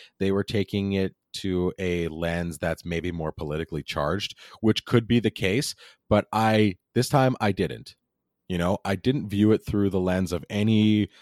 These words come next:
specific ideology. I just think there was some, s-, like, storytelling wise, there's some dumb shit there. 'Cause I'm pretty sure if I wanted to take it down that lens, I would find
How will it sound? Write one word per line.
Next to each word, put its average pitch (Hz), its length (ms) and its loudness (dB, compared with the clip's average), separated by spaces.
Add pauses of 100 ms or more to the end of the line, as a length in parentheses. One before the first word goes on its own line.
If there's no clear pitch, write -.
(120)
specific - 720 -4
ideology. 92 840 2
I 87 100 -2
just - 260 -6
think 92 200 -6
there 92 100 -2
was 85 160 -2
some, 78 240 -6 (320)
s-, - 240 -8
like, 87 140 -2
storytelling 113 640 2
wise, 113 320 2 (200)
there's 90 220 0
some 76 180 -6
dumb 87 280 -2
shit 85 280 -4
there. 71 160 -4
'Cause 78 140 -8
I'm 76 120 -8
pretty 95 240 0
sure 110 180 2
if 101 100 2
I 92 60 2
wanted 95 260 0
to - 60 -12
take 98 180 -4
it 92 80 -6
down 92 200 -2
that 90 120 -2
lens, 95 320 -4 (260)
I 87 140 -2
would 85 140 -4
find 78 340 -6